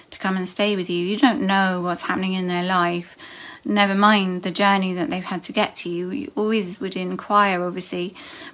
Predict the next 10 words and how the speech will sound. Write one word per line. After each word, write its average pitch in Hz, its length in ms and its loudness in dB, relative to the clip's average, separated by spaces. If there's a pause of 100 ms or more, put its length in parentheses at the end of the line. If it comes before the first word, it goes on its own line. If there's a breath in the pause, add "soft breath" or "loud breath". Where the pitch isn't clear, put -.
but 233 300 2
the 233 180 0
same 247 340 4
goes 214 300 2
for 208 60 -4
anyone 202 800 0 (180)
who 196 180 -2
works 226 420 2
with 214 140 0
you, 220 400 2